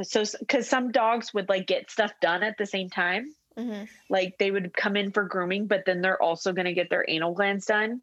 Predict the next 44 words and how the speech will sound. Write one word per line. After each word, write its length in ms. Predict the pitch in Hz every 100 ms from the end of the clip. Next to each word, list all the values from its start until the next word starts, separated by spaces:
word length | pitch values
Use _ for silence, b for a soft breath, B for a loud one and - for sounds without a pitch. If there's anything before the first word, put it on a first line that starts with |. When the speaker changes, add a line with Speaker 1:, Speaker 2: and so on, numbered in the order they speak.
| -
Speaker 2:
Or 140 | 185
vaccines 720 | 190 175 180 - 165 165 180
or, 240 | 175 180 185
yeah. 180 | - -
Speaker 1:
And, 240 | - 185 170
or 200 | 196 175
vaccines 680 | 170 170 - 190 185 185
done 400 | 175 185 185 180
or 40 | 180
Speaker 2:
Mm-hmm. 60 |
Speaker 1:
something 260 | 180 175 180
like 200 | 185 175
Speaker 2:
Yeah. 300 | 214 220 226 B B B B 185
Speaker 1:
that. 40 |
Um, 540 | 185 175 165 160 156 - - _
so 920 | - - 202 185 180 180 180 175 180 -
I 80 | 190
was 160 | 196 190
an 100 | 185
employee, 680 | 180 - 190 185 190 185 170
but 160 | 165
I 80 | 160
still 280 | 165 - 185
got 320 | 165 165 160
a 120 | 160 165
big 360 | 147 165 151
percentage 540 | - 170 - 156 160 165
of 100 | 165
the 80 |
grooming. 480 | 160 - 143 175 208 - -
Speaker 2:
Okay. 280 | 240 240 208 - _ _ _ _ _ -
Speaker 1:
And 160 | 226 214
then 120 | 214
I 140 | 202
did 320 | 180 196 196 190
get 140 | 208
a 60 | 196
percentage 680 | 214 202 196 180 185 175 - -
if, 240 | 175 180 - - _
I 80 | 190
did 260 | 170 196 170
get 120 | 208
a 80 | 190
fee 680 | - - 180 170 165 190